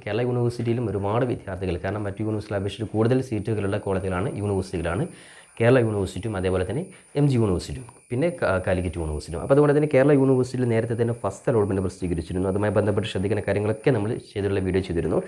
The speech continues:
ഇനി കേരള യൂണിവേഴ്സിറ്റിയിൽ ഫസ്റ്റ് അലോട്ട്മെന്റിൽ നിലവിൽ ഏതെങ്കിലും കോളേജിൽ അഡ്മിഷൻ ലഭിച്ച മുഴുവൻ വിദ്യാർത്ഥികൾ നിർബന്ധമായിട്ടും യൂണിവേഴ്സിറ്റിയുടെ മാൻഡേറ്ററി ഫീ അടക്കണം. ലാസ്റ്റ് ഡേറ്റ് നാളെയാണ്, ജൂലൈ രണ്ടാം തീയതിയാണ്.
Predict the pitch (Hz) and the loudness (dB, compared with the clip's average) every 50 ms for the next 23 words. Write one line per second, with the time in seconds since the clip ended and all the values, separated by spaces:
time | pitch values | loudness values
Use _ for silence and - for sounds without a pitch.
0 | - - - - - - - 135 147 - 117 117 120 131 135 131 120 120 120 113 | -8 -16 -18 -18 -10 -4 -2 -2 2 4 4 6 8 8 8 6 6 6 4 4
1 | 113 113 - 123 127 123 - 107 107 - - 117 113 117 113 113 113 113 110 123 | 2 0 0 -2 -2 0 0 -2 -2 -2 -2 0 2 2 2 2 2 2 2 2
2 | 113 107 107 113 120 117 - - 104 104 110 120 131 139 139 135 135 139 147 165 | 2 4 4 4 4 2 2 2 4 6 6 6 8 6 6 6 4 2 0 0
3 | 175 - - 104 98 101 95 104 113 - - 85 87 95 95 - 98 90 90 95 | -2 -2 -2 0 0 0 0 -2 -2 -2 -4 -4 -4 -4 -4 -4 -2 -2 -2 -2
4 | - 110 95 85 85 90 101 131 135 117 98 92 - 101 92 87 95 98 98 92 | -2 -2 -2 0 2 4 4 6 4 4 2 0 0 -2 -2 0 0 0 0 2
5 | 85 85 85 98 101 107 104 104 107 107 127 160 185 - - - - - _ - | 0 2 2 2 2 2 2 2 4 4 4 2 2 -2 -8 -18 -20 -20 _ -2
6 | 107 117 120 120 117 113 - 113 120 110 104 95 95 104 95 101 104 98 - 101 | 2 4 6 6 6 4 4 2 2 2 2 2 2 0 0 0 -2 -2 0 0
7 | 90 90 90 98 101 127 113 90 85 90 90 95 98 - 107 101 101 - 101 92 | 0 0 0 -2 -2 -4 -4 -4 -2 0 0 0 0 -2 -2 -2 -2 -2 -2 -2
8 | 87 87 90 101 101 98 98 127 175 - - 98 90 92 95 101 101 95 90 90 | -2 0 0 0 0 0 0 -2 -2 -4 -6 -6 -4 -2 0 0 0 0 0 0
9 | 90 101 104 98 - 101 95 95 95 95 113 170 | 0 0 -2 -2 -2 -2 0 0 2 2 0 0